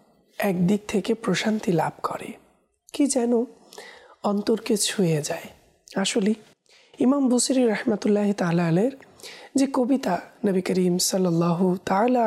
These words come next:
আলাইহি ওয়া আলিহি ওয়াসাল্লামের অগাধ ভালোবাসার একটি প্রতিচ্ছবি, একটি প্রমাণ, যা এই কবিতা পাঠ করলেই বোঝা যায়। তো দর্শকবৃন্দ, আসুন আমরা প্রথমেই জানি ইমাম বুসরি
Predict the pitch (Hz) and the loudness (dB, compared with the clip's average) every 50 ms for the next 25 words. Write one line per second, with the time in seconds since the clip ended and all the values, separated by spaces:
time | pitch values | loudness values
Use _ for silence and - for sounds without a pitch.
0 | 208 196 196 202 190 - 220 220 - 202 - 190 190 180 185 180 170 180 185 170 | 2 2 2 2 2 0 -2 -2 -2 -2 0 0 2 2 4 4 2 2 0 -2
1 | - - 208 196 180 180 175 175 180 - - - - - _ _ _ _ _ _ | -2 0 0 0 0 0 0 0 -2 -4 -4 -8 -16 -20 _ _ _ _ _ _
2 | _ _ _ _ _ _ _ _ - - 202 202 196 202 214 214 214 208 185 180 | _ _ _ _ _ _ _ _ -2 0 0 0 2 0 0 2 2 0 0 -2
3 | - - - 175 175 180 175 175 165 - - 180 160 190 185 - - 208 233 269 | -2 -2 0 0 2 2 2 0 0 0 -2 -2 -4 -4 -6 -4 -2 -2 -2 -2
4 | - - - - - - - - - - - - _ - 240 220 220 220 - 254 | -4 -10 -20 -20 -20 -20 -18 -18 -20 -20 -20 -18 _ -2 -2 -2 0 0 -2 -4
5 | 254 - - - 214 180 170 180 190 220 240 - - 190 - - 233 - - - | -2 -2 -2 -2 0 0 0 0 0 -2 -2 -2 -4 -4 -2 -2 -4 -2 -2 -2
6 | 220 214 214 214 190 165 160 - - - - _ _ - 233 190 - 208 196 196 | 0 0 0 0 0 -2 -2 -4 -8 -14 -20 _ _ -6 -4 -2 0 2 2 2
7 | 180 - - 185 175 190 185 - 190 180 - 185 170 175 - - - - 185 180 | 0 0 0 0 0 0 0 0 -2 -2 0 -2 -2 -2 -4 -4 -4 0 2 2
8 | 190 226 262 277 - - - - - - - - - 180 165 170 165 - - 180 | 4 2 2 0 -4 -10 -20 -20 -20 -20 -6 0 2 2 2 2 0 0 -2 -2
9 | 170 - - 123 - - - - _ _ _ _ - - - - - - - - | -2 -4 -6 -10 -12 -16 -20 -20 _ _ _ _ -20 -18 -18 -18 -18 -20 -20 -10
10 | - - 254 233 240 254 247 - 311 277 254 294 269 262 285 254 208 190 185 - | -4 0 0 2 0 0 -2 -2 0 2 4 4 4 4 4 4 2 0 0 0
11 | - 214 226 262 262 - 202 185 170 170 175 170 - 226 214 - - 269 247 240 | 0 0 0 -2 -2 -2 0 2 2 2 0 0 -2 -2 -2 0 2 2 4 4
12 | 226 247 - - - - - - - - - - - - 180 165 202 196 220 233 | 2 0 -2 -6 -14 -20 -20 -20 -20 -20 -20 -6 -2 0 2 2 2 0 0 0
13 | 220 208 247 262 - _ _ _ _ _ _ - - - - - _ - 330 247 | 0 0 0 -2 -6 _ _ _ _ _ _ -20 -20 -20 -20 -8 _ 0 2 2
14 | 269 269 254 226 214 240 247 - - 285 277 | 4 4 4 4 4 4 2 2 2 2 2